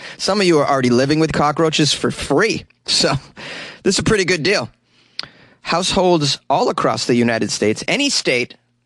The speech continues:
is eligible, according to the application on the website, the pest informer dot com.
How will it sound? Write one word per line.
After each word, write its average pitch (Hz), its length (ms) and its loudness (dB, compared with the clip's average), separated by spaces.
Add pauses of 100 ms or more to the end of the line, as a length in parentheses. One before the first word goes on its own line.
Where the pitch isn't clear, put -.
(420)
is 127 160 0
eligible, 139 520 2 (140)
according 123 340 0
to 120 100 -2
the 113 140 2
application 120 600 -2
on 117 120 0
the 110 80 0
website, 120 440 0 (340)
the 123 180 -2
pest - 420 -4
informer 113 760 0 (200)
dot 139 380 -4
com. - 440 -2